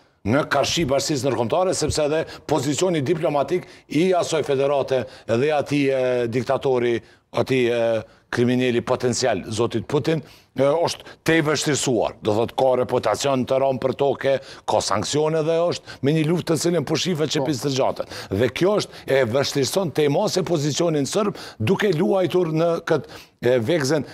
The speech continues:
Speaker 1: e pranoj dhe se pranoj në asociacionin. Sepse nuk mund të kërkosh, <clears throat> nuk besoj që nga bashkësia ndërkombëtare, sepse është afërmenç që prej zotit Lajçak,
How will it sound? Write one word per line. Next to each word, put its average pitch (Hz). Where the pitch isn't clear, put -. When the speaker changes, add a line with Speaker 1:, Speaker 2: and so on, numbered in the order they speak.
Speaker 1:
e -
pranoj 147
dhe 131
se 147
pranoj 135
në 107
asociacionin. 85
Sepse 131
nuk 127
mund 190
të -
kërkosh, 185
<clears throat> -
nuk 123
besoj 123
që 151
nga 131
bashkësia 151
ndërkombëtare, 110
sepse -
është 120
afërmenç 147
që -
prej 147
zotit 143
Lajçak, 95